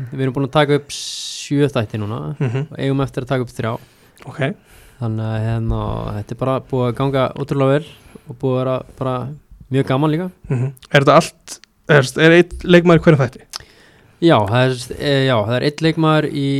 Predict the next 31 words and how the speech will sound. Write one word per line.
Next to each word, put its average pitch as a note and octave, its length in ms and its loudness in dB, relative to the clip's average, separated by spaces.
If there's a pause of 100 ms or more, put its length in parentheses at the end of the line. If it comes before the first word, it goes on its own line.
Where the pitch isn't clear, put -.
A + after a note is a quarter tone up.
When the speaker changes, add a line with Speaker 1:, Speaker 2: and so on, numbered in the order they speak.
(120)
Speaker 1:
í C#3 140 -6
nærmynd C#3+ 520 -2
í C#3 160 -4
hverjum C#3 280 -2
þætti B2+ 320 -4
og C3 80 -2
lokaþátturinn C#3+ 600 0
verður C#3 180 -2
svona, C#3 200 0 (100)
svolítið C3 340 -6
svona B2+ 120 -2
mix, D#3 340 -4 (380)
þar C#3 180 -10
sem C3+ 100 -4
við B2 80 -6
förum, C3+ 360 -4
tökum C3 280 -6
smá C3 200 -4 (180)
svona B2 260 -10
spjall B2+ 300 -6
með C3 180 -4
landsliðsþjálfaranum A#2+ 960 -6
og A2 160 -10
svona A#2+ 160 -8
bara, B2 220 -6 (840)
hann A#2+ 140 -6
kemur, C#3+ 320 2 (460)
verður C3+ 340 -4
sýndur D3 240 -2
fjórða D3+ 400 2
júlí D#3+ 320 2